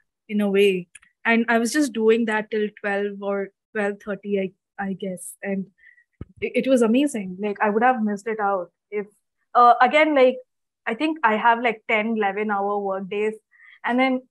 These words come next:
after that, for the next two days, I won't do any work. Like, <laughs> I'm, I'm either, like, all in or none kind of this person. Um, but, but yeah, yeah. So, uh, thank you so much for bringing that up, Suya.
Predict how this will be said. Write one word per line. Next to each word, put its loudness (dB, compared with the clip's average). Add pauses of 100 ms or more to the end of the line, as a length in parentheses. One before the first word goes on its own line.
(240)
after -2
that, 0
for -4
the -4
next -8
two -10
days, 0
I 0
won't -8
do -6
any -8
work. -10 (300)
Like, 2 (300)
<laughs> -8
I'm, 4
I'm -2
either, 4
like, 4
all 6
in 2
or 0
none -4
kind -6
of -12
this -10
person. -8 (560)
Um, 0 (920)
but, -6
but -2
yeah, -4 (260)
yeah. -6 (300)
So, -2 (1000)
uh, 2
thank 4
you 2
so 0
much -2
for -4
bringing -4
that -4
up, -10
Suya. -20